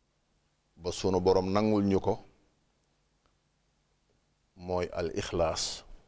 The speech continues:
Mooy lépp lu nit di jëf wala mu di ko wax, na Yàlla rekk a tax. Lépp looy jëf, bu ca séentu dara,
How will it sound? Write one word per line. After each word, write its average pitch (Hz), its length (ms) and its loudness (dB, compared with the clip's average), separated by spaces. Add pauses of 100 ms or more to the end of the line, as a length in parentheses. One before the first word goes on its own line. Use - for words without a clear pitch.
(1200)
Mooy 82 200 -4
lépp 101 260 2 (440)
lu 98 160 -2
nit 95 160 0
di 90 140 -2
jëf - 340 -2 (600)
wala 90 220 -2
mu 87 120 -6
di 87 100 -6
ko 82 220 2
wax, - 240 -8 (1400)
na 82 120 -4
Yàlla 82 260 2
rekk 82 180 -4
a 92 40 -12
tax. - 400 -10 (3000)
Lépp 98 280 0
looy 104 260 4
jëf, - 320 -2 (760)
bu 90 120 -12
ca 95 160 0
séentu 92 380 0
dara, 90 400 2